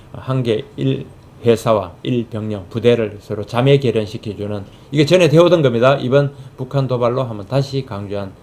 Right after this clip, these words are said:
어, 캠페인 기사가 들어가 있군요. 요렇게 보면 일, 이, 삼, 사, 오면까지 봤고,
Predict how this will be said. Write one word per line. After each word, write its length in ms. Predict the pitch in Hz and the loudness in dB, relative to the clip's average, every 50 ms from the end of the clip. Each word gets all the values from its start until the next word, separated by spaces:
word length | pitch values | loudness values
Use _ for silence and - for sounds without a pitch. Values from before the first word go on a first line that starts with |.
| - - - - - | -20 -20 -20 -18 -14
어, 100 | 104 104 | -14 -14
캠페인 400 | - - 113 110 - 113 110 101 | -10 -8 -8 -8 -6 -8 -8 -8
기사가 280 | 98 98 90 - 95 95 95 95 95 - - - - | -10 -12 -14 -14 -16 -16 -16 -18 -20 -20 -20 -20 -16
들어가 260 | - 101 98 92 90 | -14 -14 -14 -14 -14
있군요. 300 | 87 87 - 104 92 85 - - - - - - - - - - - - - - - - - - - - - | -16 -14 -14 -14 -14 -14 -16 -20 -20 -20 -20 -20 -20 -20 -20 -20 -20 -20 -20 -20 -20 -20 -20 -20 -20 -10 -4
요렇게 420 | - 131 131 135 135 135 - 135 123 | 0 2 4 4 2 2 0 0 0
보면 320 | 117 123 123 127 131 135 | 2 2 2 2 2 0
일, 420 | 135 - 123 120 120 117 117 117 | 0 0 -2 0 0 0 0 2
이, 220 | 117 120 117 107 107 | 2 2 2 2 0
삼, 480 | 104 - - 113 113 107 101 98 101 - - | -2 -4 -4 -4 -4 -4 -4 -6 -8 -10 -12
사, 460 | - - 107 101 101 98 - - - - - - - - - - | -12 -10 -8 -6 -6 -6 -8 -8 -10 -14 -20 -20 -20 -20 -18 -12
오면까지 840 | - 113 107 107 110 110 110 110 113 113 110 110 107 - 107 104 101 | -10 -8 -6 -6 -4 -4 -4 -4 -4 -4 -6 -6 -4 -2 -2 -2 -2
봤고, 440 | 104 98 95 - 117 110 120 127 | -4 -6 -6 -4 -4 -4 -4 -4